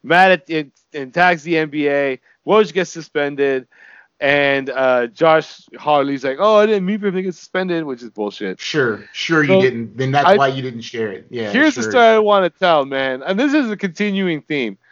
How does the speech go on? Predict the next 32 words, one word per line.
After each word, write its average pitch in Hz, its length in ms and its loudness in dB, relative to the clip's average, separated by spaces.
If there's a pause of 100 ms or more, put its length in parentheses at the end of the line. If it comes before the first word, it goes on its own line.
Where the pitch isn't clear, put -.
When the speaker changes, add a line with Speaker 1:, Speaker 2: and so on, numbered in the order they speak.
(560)
Speaker 1:
Growing 254 460 6
up, 202 320 4 (400)
like, 143 480 0 (180)
and 156 100 -8
maybe 214 180 -2
this 220 120 -2
is 208 140 -8
just 165 140 -12
being 143 160 -4
Texan, 196 320 0
and 175 180 -2
maybe 180 160 -2
this 165 160 -8
is 156 100 -16
just 151 120 -12
not 143 180 -2 (140)
really 143 380 -2
seeing 139 300 -6
things 120 140 -10
for 120 100 -8
what 110 120 -4
they 104 100 -8
were. 98 200 -6
Growing 214 360 4
up, 175 260 4 (100)
conservatives 196 640 2
had 156 460 2 (400)
a 135 120 -4 (180)
fucking 139 640 -2
monopoly 123 1000 -2 (440)
on 120 280 -4
masculinity 117 800 -4